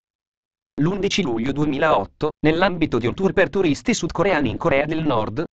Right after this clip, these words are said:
la cinquantatreenne Park Kwang-jia si alzò alle quattro e trenta del mattino, lasciò l'albergo e gironzolò per la montagna finché non entrò in una zona militare,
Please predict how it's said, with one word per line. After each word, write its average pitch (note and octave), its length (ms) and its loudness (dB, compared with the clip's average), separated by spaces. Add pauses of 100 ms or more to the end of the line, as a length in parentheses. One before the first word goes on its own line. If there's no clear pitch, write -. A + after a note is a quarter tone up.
la D#3 80 4
cinquantatreenne F3 960 0
Park F#3 220 4
Kwang-jia D3 600 -2
si - 180 -4
alzò F#3 280 -2
alle G3 160 -2
quattro E3+ 340 -2
e F3+ 80 -4
trenta D#3 300 0
del B2+ 160 -2
mattino, C#3+ 500 -2 (160)
lasciò D#3+ 300 2
l'albergo C3+ 580 0
e D#3+ 120 -2
gironzolò D3+ 540 0
per C3 140 0
la E3+ 100 0
montagna C3+ 600 -2 (100)
finché F#3+ 340 0
non G3 140 -2
entrò D#3 320 4
in A#2 80 0
una C3+ 180 -2
zona F3+ 280 2
militare, C#3+ 540 2